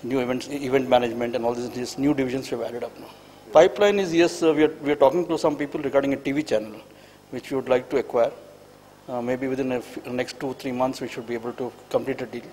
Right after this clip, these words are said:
It's a regular G E C channel, uh, which, uh, we would like to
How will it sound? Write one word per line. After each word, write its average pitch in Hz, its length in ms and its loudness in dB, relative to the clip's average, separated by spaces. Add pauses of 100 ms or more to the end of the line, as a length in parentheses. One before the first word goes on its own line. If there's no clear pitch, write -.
(540)
It's - 240 -10
a 160 80 6
regular 143 280 6
G 139 180 0
E - 20 0
C 139 160 -4
channel, 120 340 -4 (960)
uh, 131 60 -8
which, 123 240 -4
uh, 123 320 4
we 117 60 -6
would 120 160 -4
like 120 180 2
to 120 340 -2